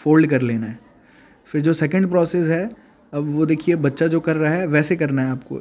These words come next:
एक बार ऊपर एक बार नीचे ऐसे लेके आना है, उसको थोड़ा tight पकड़ना है। अभी मैं बच्चे, बच्चे के साथ था तो बच्चा उतना अच्छे से नहीं कर पा रहा था, लेकिन ऐसे ही करना है। जितना अच्छा ये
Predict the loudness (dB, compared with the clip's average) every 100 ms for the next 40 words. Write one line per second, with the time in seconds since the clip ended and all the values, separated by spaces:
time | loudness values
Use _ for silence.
0 | -6 -4 -2 0 0 0 0 -2 -10 -10
1 | -4 0 2 2 0 -2 -12 -12 -8 -6
2 | -2 2 2 2 0 0 -2 -6 -10 -18
3 | -20 -20 -10 -4 2 2 2 0 0 0
4 | -2 0 0 0 0 0 -2 -2 -4 -6
5 | -6 -4 -2 -2 0 -2 -2 -4 -8 -10
6 | -20 _ -6 -2 0 -2 -4 -14 -20 -8
7 | -4 0 0 0 -2 -2 -2 0 0 0
8 | -2 -2 -4 -2 -2 -2 -2 -2 0 0
9 | 0 0 -2 -4 -4 -4 -2 -2 -2 -2
10 | -2 0 0 0